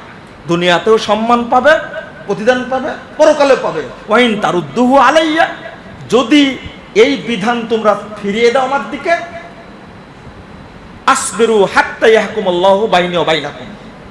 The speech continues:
তাহলে ধৈর্য ধারণ করবো যতদিন আল্লাহ ফয়সালা না করেন। আচ্ছা, এই মানুষটাই যখন মদিনায় গেলেন, তখন কি রাষ্ট্রনায়ক হয়ে গেলেন না? হ্যাঁ,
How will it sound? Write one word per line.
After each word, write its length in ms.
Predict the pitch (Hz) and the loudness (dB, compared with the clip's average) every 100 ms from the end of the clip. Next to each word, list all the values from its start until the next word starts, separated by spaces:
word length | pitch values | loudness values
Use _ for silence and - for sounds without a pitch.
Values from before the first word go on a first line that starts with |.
| - - | -18 -2
তাহলে 140 | 202 147 | -2 0
ধৈর্য 300 | 190 180 220 | -2 0 0
ধারণ 280 | 202 214 202 | 2 -2 0
করবো 260 | 202 180 | -2 -2
যতদিন 280 | 180 185 190 | -4 -4 -2
আল্লাহ 260 | 165 175 165 | -2 -4 -4
ফয়সালা 320 | 165 160 156 | -6 -4 -4
না 100 | 147 | -4
করেন। 240 | 123 117 95 - - - - - - - - - | -6 -8 -10 -16 -20 -20 -20 -20 -20 -20 -10 -4
আচ্ছা, 260 | 208 - | -2 0
এই 300 | 269 294 330 | 2 2 2
মানুষটাই 680 | 311 269 294 330 - 349 339 | 0 0 0 -2 0 2 4
যখন 280 | 302 285 269 | 2 2 0
মদিনায় 560 | 240 254 349 339 294 | 2 4 6 6 4
গেলেন, 480 | 208 202 151 123 - - - - - - - - - | 4 2 2 -2 -12 -16 -20 -20 -20 -20 -20 -20 -8
তখন 220 | 190 208 214 | -2 0 2
কি 80 | |
রাষ্ট্রনায়ক 480 | 180 170 - 330 196 | 0 0 -4 -2 4
হয়ে 140 | 226 233 | 6 6
গেলেন 180 | 254 | 4
না? 160 | 269 330 - - - - - - - - - - | 4 2 0 -10 -16 -18 -20 -20 -20 -20 -14 -2
হ্যাঁ, 180 | 214 | 0